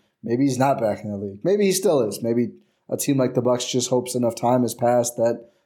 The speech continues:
uh, half-assed apology is enough. It's hard to say.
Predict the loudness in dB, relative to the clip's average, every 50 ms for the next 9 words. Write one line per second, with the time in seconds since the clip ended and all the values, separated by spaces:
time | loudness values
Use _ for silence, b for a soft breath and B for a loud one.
0 | b -4 0 0 2 2 0 0 0 0 0 0 2 2 2 2 2 0 -2 -4
1 | -2 0 2 2 2 2 0 -2 -2 -2 -2 -2 0 0 2 2 0 -2 -4 -10
2 | -20 _ -10 -4 0 0 0 0 0 -2 0 0 2 2 2 0